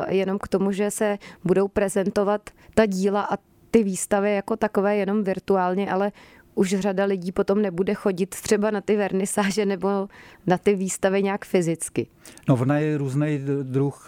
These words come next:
Speaker 2: různý typy, eh, umění, že jo? Takže samozřejmě věci, které jsou založené na nějaký fyzický přítomnosti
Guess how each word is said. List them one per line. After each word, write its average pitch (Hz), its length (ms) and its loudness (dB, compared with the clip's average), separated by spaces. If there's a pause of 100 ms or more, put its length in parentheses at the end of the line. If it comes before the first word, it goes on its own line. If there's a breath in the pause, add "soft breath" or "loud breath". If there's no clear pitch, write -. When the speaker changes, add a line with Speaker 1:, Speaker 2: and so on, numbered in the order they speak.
(140)
Speaker 2:
různý 135 260 0
typy, 143 640 -2
eh, 135 340 -6
umění, 120 480 0
že 107 120 -6
jo? 107 80 -4
Takže 113 360 -2 (220 loud breath)
samozřejmě 139 560 0 (200 loud breath)
věci, 131 300 2
které 135 220 2
jsou 143 220 -2
založené 131 520 0
na 131 120 -2
nějaký 139 640 -2 (160)
fyzický 131 640 -2
přítomnosti 135 1300 -2